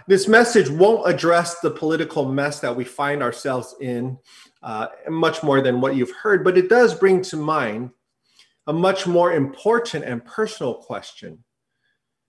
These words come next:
And that is, what is the guiding rule for you? What is the guiding principle for you? What is the law or the rule that can never be violated? Or to put it in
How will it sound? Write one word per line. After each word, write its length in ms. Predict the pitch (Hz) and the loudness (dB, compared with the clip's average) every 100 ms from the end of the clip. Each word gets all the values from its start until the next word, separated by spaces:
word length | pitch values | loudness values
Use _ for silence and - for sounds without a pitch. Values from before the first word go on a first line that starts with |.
| _ - | _ -10
And 160 | 131 143 | -4 -2
that 260 | 190 160 | 0 2
is, 240 | 113 107 - - | 2 0 -6 -10
what 580 | 131 139 180 233 - 143 | -6 2 4 4 2 2
is 540 | 123 113 113 - - _ - | 4 4 0 -8 -20 _ -10
the 140 | 127 | -4
guiding 680 | 123 143 139 147 143 139 135 _ | 0 2 2 2 2 0 -4 _
rule 500 | 120 123 123 120 117 - - | -6 0 4 2 0 -10 -10
for 160 | 123 | -8
you? 340 | 135 208 156 - _ _ _ _ _ - | -6 -6 -8 -10 _ _ _ _ _ -2
What 200 | 147 185 | 0 2
is 140 | 175 | 2
the 80 | 139 | 0
guiding 400 | 139 139 143 131 | -2 -2 -2 -4
principle 640 | - 196 190 147 - 101 | -6 -8 -8 -10 -10 -10
for 240 | - - 113 | -10 -12 -10
you? 340 | - - - _ - - | -10 -14 -16 _ -20 -10
What 300 | 151 208 247 | 4 6 8
is 160 | 240 190 | 4 4
the 100 | 151 | 4
law 720 | 135 143 165 180 196 202 - - _ | 4 2 2 2 0 -4 -12 -20 _
or 240 | 151 151 143 | 0 2 2
the 140 | 131 | 0
rule 640 | 123 160 196 202 202 202 - - | -2 2 4 6 4 0 -10 -10
that 180 | 160 156 | -8 -6
can 300 | - 139 143 | -6 -4 -2
never 320 | 185 240 262 | 0 0 0
be 160 | 202 208 | -4 -6
violated? 720 | 160 165 196 202 143 110 123 | -4 -2 -2 -2 -6 -8 -4
Or 140 | 202 254 | -2 -2
to 160 | 269 | -4
put 220 | - 262 240 | -6 -4 -2
it 120 | 214 | -2
in 280 | 190 180 | -4 -4